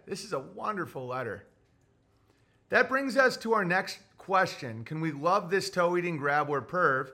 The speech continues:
while also wanting him to die? Yes. Yes!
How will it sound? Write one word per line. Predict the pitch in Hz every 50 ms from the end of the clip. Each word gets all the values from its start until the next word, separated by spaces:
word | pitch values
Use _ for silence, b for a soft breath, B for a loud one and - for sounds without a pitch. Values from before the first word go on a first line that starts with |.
| b b b b b b
while | 147 151
also | 156 - 165 180 208 - - 190
wanting | 151 135 131 131 135 143 139
him | 147 151 147
to | 143
die? | 127 127 170 175 165 135 117 95 78 - - _ _ _ _ _ _ _
Yes. | - 156 190 208 - - - - - - -
Yes! | 165 247 311 320 330 285 - - - - - -